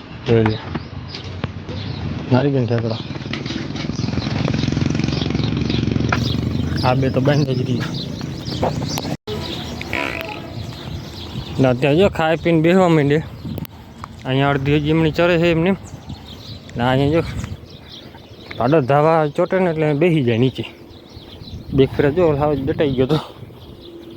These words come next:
એને ભાવે ધાણાનો ભૂકો. ના ભાઈ, આપણે જો ખેતરમાં મોજ કરીએ બેઠા. બાજરાના દાંડર અહીંયા ભાવે એને. અહીંયા ભાવતી નથી, કાં? કાં? એક ઝાપટું માર્યા રાખવાની એટલે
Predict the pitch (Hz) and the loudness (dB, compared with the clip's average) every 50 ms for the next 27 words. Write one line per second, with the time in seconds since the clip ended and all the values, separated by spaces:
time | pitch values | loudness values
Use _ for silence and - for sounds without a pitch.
0 | 143 147 160 170 160 135 143 147 147 139 127 113 135 135 123 123 120 107 127 123 | -2 2 4 4 4 4 4 4 4 4 2 2 2 0 2 0 0 0 -2 -2
1 | - - 117 - - - - - - - - - - - - - - - - - | 0 0 -2 -2 -2 -16 -20 -20 -20 -20 -20 -20 -20 -20 -20 -20 -20 -20 -20 -20
2 | - - - - - - - - - - - 135 139 139 131 147 151 151 151 143 | -20 -20 -20 -20 -20 -20 -18 -18 -14 -4 0 2 4 4 6 4 4 4 4 4
3 | 147 156 170 175 - - 160 147 - 156 143 151 143 143 147 156 143 143 - - | 2 2 2 0 0 2 0 2 2 2 2 2 2 4 4 2 0 -2 -2 -2
4 | 165 175 180 175 165 139 139 135 127 151 190 - - - - - - - - - | 0 0 2 2 2 4 2 2 2 0 -2 -2 -8 -18 -20 -20 -20 -20 -20 -20
5 | - - - - - - - - - - - - - - - 156 139 135 143 139 | -20 -20 -20 -20 -20 -20 -20 -20 -20 -20 -20 -20 -18 -14 -4 0 2 2 4 4
6 | 156 156 151 143 139 139 151 165 180 175 - - - - - - - 202 190 190 | 4 4 4 4 2 2 2 2 0 -2 -4 -12 -20 -20 -12 0 4 4 6 6
7 | 180 165 143 160 165 175 165 147 135 127 127 127 135 135 - - - - - - | 4 4 4 4 4 4 4 4 2 2 2 0 -2 -2 -6 -12 -20 -20 -20 -20
8 | - - - - _ - - - - - - - - - - - - - - - | -20 -20 -20 -20 _ -20 -20 -20 -20 -20 -20 -20 -20 -20 -20 -20 -20 -18 -18 -16
9 | - - - 131 147 151 147 135 147 151 156 156 143 147 135 131 123 117 123 110 | -10 -2 2 4 4 4 6 6 6 6 6 4 4 2 2 2 2 2 0 0
10 | 165 185 220 - - - - - - - - - - - - - - - - 170 | 2 0 0 0 -4 -20 -20 -20 -20 -20 -20 -20 -20 -20 -18 -18 -8 -2 -2 -2
11 | 202 208 - - - - - - - - - - - - - - - - - - | -2 -2 -8 -18 -20 -20 -20 -20 -20 -20 -20 -20 -20 -20 -20 -20 -20 -20 -20 -20
12 | - - - - - - - - - 151 143 131 135 156 160 - - - 160 170 | -20 -16 -12 -12 -10 -10 -10 -6 0 0 2 2 4 2 2 2 2 2 4 4
13 | 165 160 147 143 123 120 127 120 127 151 143 131 131 123 123 | 4 2 2 2 2 0 0 0 0 0 2 2 2 0 0